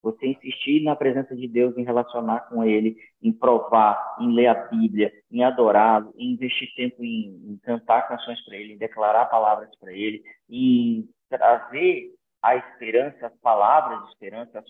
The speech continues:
promessas do Senhor pra você. E, e eu creio que tudo isso corrobora com o nosso coração de adoração, né? É, tem, tem um texto na Bíblia que fala que o Senhor busca os verdadeiros adoradores, né?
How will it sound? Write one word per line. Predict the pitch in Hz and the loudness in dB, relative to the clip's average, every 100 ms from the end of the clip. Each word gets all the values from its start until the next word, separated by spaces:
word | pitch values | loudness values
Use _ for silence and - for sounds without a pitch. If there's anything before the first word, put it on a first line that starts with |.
| _ | _
promessas | 123 113 113 147 165 135 - | -6 -2 2 2 2 -8 -20
do | 117 | -20
Senhor | _ 107 107 110 | _ -16 -6 -6
pra | 104 92 | -6 -18
você. | 92 - 127 _ _ _ _ _ _ _ _ _ _ - | -18 -18 -18 _ _ _ _ _ _ _ _ _ _ -10
E, | 135 - | -10 -2
e | 135 143 | 4 4
eu | 139 | 4
creio | 151 156 156 | 2 2 2
que | 160 - | -4 -8
tudo | 214 196 156 | -10 -2 0
isso | 175 208 - 151 117 98 _ _ _ _ - | 0 -2 -6 -6 -4 -6 _ _ _ _ 0
corrobora | 156 151 147 123 135 160 165 160 - | 2 4 4 6 6 6 4 2 -2
com | - 143 | -4 -2
o | |
nosso | 143 143 - | -2 -4 -4
coração | 143 135 - 135 | -2 -2 -4 -10
de | 135 | -6
adoração, | 135 139 139 - - 98 90 | 0 4 4 2 -4 -8 -6
né? | 95 117 - _ _ _ - | -6 -6 -8 _ _ _ 0
É, | 101 101 | 4 4
tem, | 110 110 110 107 104 95 92 92 90 - | 2 2 2 2 -4 -10 -12 -16 -18 -12
tem | 101 104 | -12 -10
um | 101 | -14
texto | 101 104 - | -8 -8 -6
na | 101 | -8
Bíblia | 101 101 104 | -8 -10 -14
que | - | -4
fala | 104 104 | -2 -2
que | 104 98 | -4 -10
o | 98 | -10
Senhor | 113 107 120 135 135 - | -14 -2 0 0 -6 -20
busca | 101 120 139 - 135 _ _ _ _ _ | -16 -16 -16 -18 -18 _ _ _ _ _
os | - | -2
verdadeiros | 107 107 95 95 120 135 131 120 | 0 2 2 4 4 4 0 -2
adoradores, | 113 120 107 107 101 92 101 101 87 85 - | 0 0 0 0 2 0 2 0 0 -6 -8
né? | 104 | -10